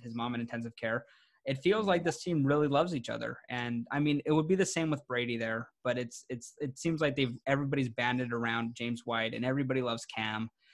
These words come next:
And it's, it feels like a great team, team camaraderie thing. And Cam Newton has went past my expectations. I didn't say it on the <laughs> podcast at all when we did this, and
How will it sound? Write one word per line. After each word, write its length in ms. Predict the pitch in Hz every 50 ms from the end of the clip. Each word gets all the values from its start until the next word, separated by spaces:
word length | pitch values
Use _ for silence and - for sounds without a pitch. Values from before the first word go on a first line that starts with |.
| _ _ _ _ -
And 420 | 113 113 113 113 110 110 110 107 - _
it's, 220 | 123 120 - - - -
it 160 | 135 131 -
feels 220 | - 165 170 165 165
like 120 | 170 165
a 40 | 165
great 320 | 147 135 139 139 156 151 -
team, 300 | - 143 143 143 135 131 -
team 160 | - 147 139
camaraderie 540 | 135 - 143 131 123 127 143 147 135 113 120 -
thing. 240 | - 113 113 117 123 - _ -
And 280 | 120 117 117 113 117 - -
Cam 220 | - 156 160 170 165
Newton 400 | 156 160 156 190 190 196 220 - _
has 440 | - 147 143 139 135 127 117 120 - _ _ _ _ - - _ - 131 131 135 -
went 160 | 151 139 131 -
past 300 | - 139 139 143 - 151
my 120 | 131 123
expectations. 800 | 127 - - - 120 - - 120 123 123 - 175 175 175 - - _ _ _ _ _ _ - - _ _
I 40 | -
didn't 220 | 127 143 156 160 135
say 160 | - 147 151
it 20 |
on 100 | 151 143
the 60 | 135
<laughs> 20 | 131
podcast 640 | - - - - - - - - 127 127 - -
at 100 | 139 131
all 200 | 127 120 123 127
when 120 | 127 123 123
we 120 | 117 117
did 220 | 117 - 123 120
this, 240 | 120 120 120 - - -
and 220 | 120 117 110 113